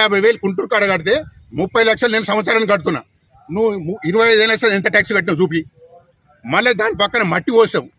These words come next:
ఈ ఫిఫ్టీ నైన్ కింద రెండు ఎకరాలు, దాని కింద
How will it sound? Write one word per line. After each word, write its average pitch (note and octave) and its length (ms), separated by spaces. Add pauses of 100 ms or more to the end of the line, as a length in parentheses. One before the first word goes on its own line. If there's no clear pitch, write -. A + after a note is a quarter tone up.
(640)
ఈ C#3 120
ఫిఫ్టీ A3+ 240
నైన్ A3+ 180
కింద A#3 200
రెండు G#3 200
ఎకరాలు, A#3 300 (580)
దాని G#3 200
కింద G#3+ 120